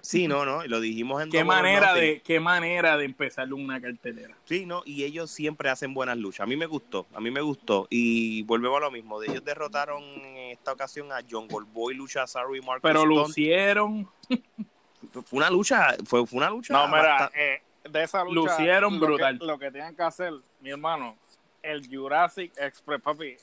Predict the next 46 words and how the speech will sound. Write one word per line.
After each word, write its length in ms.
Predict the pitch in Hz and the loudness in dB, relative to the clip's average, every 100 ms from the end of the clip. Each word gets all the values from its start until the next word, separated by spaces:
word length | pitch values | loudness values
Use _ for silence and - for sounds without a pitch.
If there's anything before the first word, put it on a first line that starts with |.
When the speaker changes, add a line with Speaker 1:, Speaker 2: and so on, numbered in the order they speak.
| _ 175 | _ -14
Speaker 3:
no 140 | 151 | -10
hay 60 | 165 | -8
mejor 220 | 185 202 | -8 -8
nombre 300 | 185 208 208 | -8 -6 -6
que 140 | 175 170 | -4 -4
eso. 160 | 214 185 | -4 -8
¿Sabes 240 | - 190 | -2 0
la, 180 | 196 185 - | 2 -2 -4
la, 260 | 165 165 - | -4 -4 -6
la 260 | 147 147 | -8 -6
ca-, 200 | 143 156 - | -4 -6 -6
la, 1000 | 147 147 143 135 131 127 123 123 123 127 | -4 -2 0 -4 -6 -8 -10 -10 -12 -10
la 160 | 135 139 | -6 -6
cantidad 520 | 139 131 135 143 175 | -8 -10 -8 -4 -2
de 100 | 202 | -4
t-shirts 560 | 196 151 170 185 175 | -8 -10 -10 -10 -12
que 140 | - 160 | -12 -10
esos 180 | 160 185 | -8 -4
cabrones 400 | 175 170 175 175 | 0 2 0 -2
van 180 | 170 170 | -4 -4
a 60 | |
vender 300 | 165 147 156 | -6 -8 -12
con 160 | 165 143 143 | -8 -6 -6
ese 160 | 160 165 | -8 -8
nombre 300 | 165 160 151 | -8 -4 -4
nada 140 | 147 160 | -4 -8
más? 80 | 139 _ _ _ _ - | -10 _ _ _ _ 2
Speaker 2:
Con 120 | 180 | 4
la 140 | 180 175 | 6 4
careta 540 | 170 170 190 214 208 | 4 4 4 4 4
de, 360 | 208 190 180 165 | 4 2 2 4
del 160 | 165 | 4
Speaker 3:
Eh, 40 | 165 | 2
Speaker 2:
luchasauro, 760 | 160 180 147 202 220 196 185 | 2 2 4 4 6 6 6
Speaker 3:
eh, 260 | 151 156 156 | 6 4 2
Speaker 2:
con, 140 | 180 180 | 0 2
con 60 | |
el 220 | 175 180 180 | 4 4 4
Jungle 260 | 180 175 | 4 4
Boy 200 | 160 180 | 6 4
encima. 460 | 208 190 214 208 156 | 4 4 2 4 2
Speaker 3:
o 20 | |
sea, 200 | 139 135 | 4 4
Speaker 2:
¡Diablo! 560 | 147 220 226 214 233 - | 6 6 6 6 4 4
Speaker 3:
el 240 | 160 151 | 0 -2
Jurassic 720 | 147 143 139 143 165 196 185 | 2 2 4 4 4 0 -4